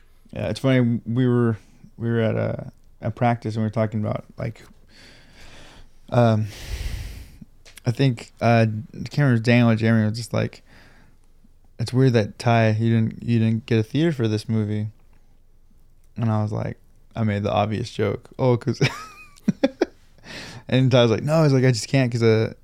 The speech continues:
'cause, um, what did he, I forget what his reasoning was."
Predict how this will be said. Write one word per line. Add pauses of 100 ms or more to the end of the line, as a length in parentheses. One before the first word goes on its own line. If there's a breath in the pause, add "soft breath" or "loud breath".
(140)
'cause,
um, (2000 loud breath)
what
did
he, (160)
I
forget
what
his
reasoning
was."